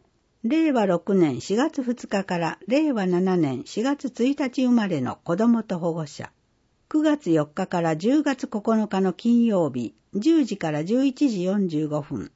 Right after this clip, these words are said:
全六回。親子で楽しめる遊びの紹介や、参加者同士のおしゃべり、情報交換ほか、十二組、申し込み多数の場合抽選。申し込みはこちら、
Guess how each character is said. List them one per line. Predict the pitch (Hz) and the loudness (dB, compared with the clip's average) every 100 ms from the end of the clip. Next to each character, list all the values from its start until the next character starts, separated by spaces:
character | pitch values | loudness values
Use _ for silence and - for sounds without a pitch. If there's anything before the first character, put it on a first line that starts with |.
| _ | _
全 | 180 269 269 | 0 2 2
六 | 180 151 _ - | 0 -6 _ -8
回。 | 151 123 - _ _ _ _ _ 240 | -6 -6 -14 _ _ _ _ _ 2
親 | 311 302 | 4 2
子 | - 180 | 2 0
で | 151 | 2
楽 | 175 254 294 | 2 2 2
し | 254 | 0
め | 226 | 0
る | 202 143 127 240 | 2 -2 -2 0
遊 | |
び | 247 233 | 2 2
の | |
紹 | 220 - 196 196 | 2 0 0 0
介 | - 180 165 | -2 -2 0
や、 | 156 - _ _ _ | 0 -4 _ _ _
参 | 269 302 294 | 4 4 4
加 | 262 | 2
者 | 285 | 0
同 | 247 262 220 | 0 0 0
士 | - | -4
の | 123 110 - | -4 -4 -8
お | |
し | 170 | -4
ゃ | 247 | -2
べ | 226 165 | 0 -2
り、 | 127 98 - | -4 -8 -6
情 | 170 262 294 | 0 0 0
報 | 285 269 | 0 -2
交 | 262 262 240 | 2 2 2
換 | - 123 117 | -2 -6 -6
ほ | - 127 | -10 -18
か、 | - 117 _ _ _ _ _ | -14 -16 _ _ _ _ _
十 | 185 240 294 | -4 2 4
二 | 269 262 | 4 2
組、 | 156 131 - - _ | 0 0 -2 -8 _
申 | 180 262 294 | 0 0 0
し | |
込 | - 269 | 0 0
み | 269 | 2
多 | 254 220 | 0 -4
数 | - 285 | 2 4
の | 254 151 | 4 0
場 | 147 151 | -2 -2
合 | |
抽 | 151 147 - 165 | -4 -6 -6 -6
選。 | 165 - 139 135 - _ _ _ _ _ _ | -6 -8 -6 -8 -12 _ _ _ _ _ _
申 | 196 254 330 | 0 2 2
し | - | 0
込 | - | 0
み | 247 214 | 2 2
は | 196 | -2
こ | - 165 | -4 -8
ち | - 151 | -4 -4
ら、 | 139 | -4